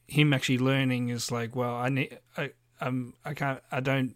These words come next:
need to do this for me. I, I need to do this for other people," especially with the saving people and him having, uh, having that reaction of being thanked. It's like, "Uh, okay, that's weird, but, but this is what I, I need to do."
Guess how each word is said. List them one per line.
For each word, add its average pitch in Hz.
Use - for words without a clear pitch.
need 123
to 127
do 117
this 117
for 110
me. 123
I, 117
I 131
need 117
to 117
do 117
this 110
for -
other 110
people," 120
especially 165
with 131
the -
saving 131
people 113
and 113
him 120
having, 117
uh, 147
having 143
that 143
reaction 131
of 120
being 127
thanked. 131
It's 117
like, 117
"Uh, 165
okay, 135
that's 143
weird, 143
but, 139
but -
this 127
is 127
what 123
I, 131
I 135
need 127
to 135
do." 120